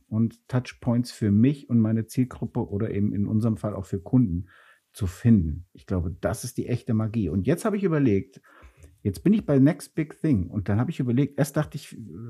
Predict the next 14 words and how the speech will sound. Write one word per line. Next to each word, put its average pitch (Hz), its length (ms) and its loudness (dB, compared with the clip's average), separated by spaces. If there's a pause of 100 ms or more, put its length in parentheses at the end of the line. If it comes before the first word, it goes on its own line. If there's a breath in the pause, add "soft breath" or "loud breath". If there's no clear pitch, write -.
passt - 220 -8
überhaupt 117 360 -4
irgendwie 95 240 -2
nicht 131 380 -4
und 107 200 -4
dann 285 120 0
habe 85 120 -2
ich - 100 -8
überlegt, 90 500 -4
doch, - 240 -4
es - 80 -20
passt - 320 -6
doch, 107 160 -8
weil, 87 540 -4